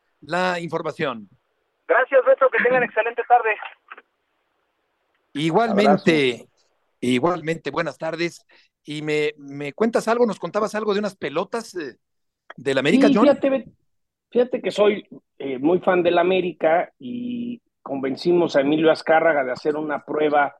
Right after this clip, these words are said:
Speaker 3: entre Callaway, eh, y el, y el América. Entonces hay unas pelotas bien padres con unos logotipos. Para la gente que nos escucha en la frontera con Estados Unidos, están a la venta en callaway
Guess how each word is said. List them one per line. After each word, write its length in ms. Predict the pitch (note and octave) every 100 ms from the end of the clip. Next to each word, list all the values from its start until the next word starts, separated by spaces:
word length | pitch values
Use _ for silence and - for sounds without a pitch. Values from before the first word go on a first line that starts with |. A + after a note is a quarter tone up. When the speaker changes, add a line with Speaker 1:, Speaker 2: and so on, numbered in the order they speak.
| _ _ -
Speaker 3:
entre 420 | C3 B2+ C#3 B2
Callaway, 760 | E3+ F#3 F3 D3+ F3 E3+ F#3 - _ _ _
eh, 500 | C3 B2 A#2+ A#2+ A#2 - -
y 220 | C3+ C3
el, 240 | C3 C3 -
y 140 | C#3
el 100 | C#3+
América. 460 | D3 F#3+ G#3+ G3 C#3+
Entonces 260 | D3+ E3
hay 140 | F3+ F3+
unas 200 | F3+ -
pelotas 360 | F3 F3+ E3+
bien 240 | C#3+ F#3+ F#3
padres 360 | E3+ F3 E3+
con 160 | - D3
unos 240 | F3+ F3
logotipos. 920 | D3 C#3 C3 - E3+ - E3 F#3+ - _ _ _ _
Para 140 | - C#3
la 120 | D3
gente 300 | F3+ F3+ F3+
que 80 | D3
nos 160 | C#3
escucha 720 | B2+ - E3+ D#3+ F3+ D#3 C#3 A#2+
en 100 | C3
la 80 | C#3
frontera 460 | C#3 C#3 C3 E3 D#3
con 180 | D3+
Estados 400 | C3+ D#3+ D#3 D3
Unidos, 300 | D3+ D#3 D3+
están 280 | C3+ D#3 D#3
a 80 | D3+
la 140 | C#3
venta 320 | C3 D#3 D3+ D3
en 120 | B2+
callaway 840 | D3+ D3+ D3+ C#3 D3 D3 C#3+ C3+